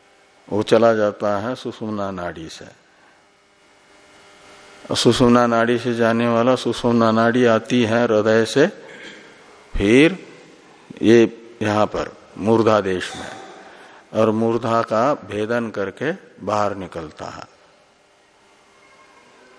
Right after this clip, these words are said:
तो सुषुम्ना नाड़ी का काम है कि उसे शरीर के बाहर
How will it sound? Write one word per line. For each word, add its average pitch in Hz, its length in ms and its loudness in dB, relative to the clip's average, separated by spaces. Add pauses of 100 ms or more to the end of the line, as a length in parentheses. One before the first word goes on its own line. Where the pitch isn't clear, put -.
(640)
तो 107 120 2
सुषुम्ना 120 540 0
नाड़ी 113 380 0
का 120 280 0
काम 113 460 -2
है 104 300 -6 (760)
कि 120 300 0
उसे 113 640 -2 (520)
शरीर 113 540 -2
के 131 280 -2
बाहर 101 560 -4